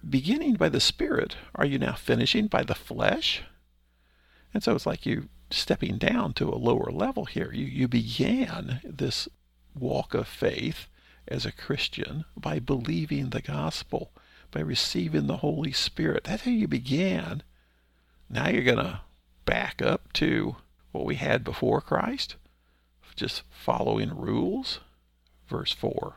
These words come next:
question four. "Did you experience so much for nothing, if in fact it was for nothing?" This is, uh, challenging them. Okay, all the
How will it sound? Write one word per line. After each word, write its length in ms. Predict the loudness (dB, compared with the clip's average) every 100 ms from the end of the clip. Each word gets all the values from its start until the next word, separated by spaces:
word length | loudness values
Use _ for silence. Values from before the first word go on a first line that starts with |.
| -18 _ _ _ _ _ _ _
question 360 | 0 0 2 -4
four. 520 | -6 -10 -10 -12 -18 _ _ _ _ _ _ _ -2
"Did 180 | 0
you 120 | 2 2
experience 540 | 2 2 2 2 2
so 140 | 0
much 240 | 0 -2 -2
for 140 | 0
nothing, 500 | 0 0 -2 -2 -4 -8 -18 _ _ _ -6
if 180 | -4 -2
in 120 | -2
fact 300 | 0 0 0
it 120 | -2
was 380 | 0 0 2 0
for 180 | -4 -6
nothing?" 380 | -6 -8 -12 -12 -20 _ _ _ _ _ _ -10
This 180 | -6
is, 240 | -4 -4 0
uh, 340 | 2 2 -4 -6 _ _ _ _ _ _ _ -10
challenging 500 | -6 -4 -4 -2 -2
them. 180 | -2 -2
Okay, 300 | -2 -4 -4
all 240 | -4 -6
the 240 | -4 -4